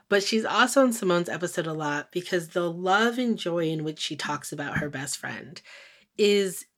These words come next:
infectious. And one of the things that was such a joy to do was to tell Simone's story and, and to think about Simone alongside somebody like Jordan,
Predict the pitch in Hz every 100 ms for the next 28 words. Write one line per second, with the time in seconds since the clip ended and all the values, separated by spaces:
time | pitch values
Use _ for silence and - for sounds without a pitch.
0 | _ 170 143 135 135 - 80 - - _
1 | _ _ 190 175 170 170 165 151 - -
2 | 175 180 208 214 202 196 - 170 156 156
3 | 151 - 151 151 151 - 165 - 151 -
4 | 156 156 156 147 - - - 165 156 165
5 | 160 156 - 165 - - 165 - 170 160
6 | 151 - 156 151 156 - 160 151 143 170
7 | 165 156 143 - 165 160 160 160 156 -
8 | - - _ 180 170 160 160 - 160 156
9 | 170 185 196 202 196 208 214 220 226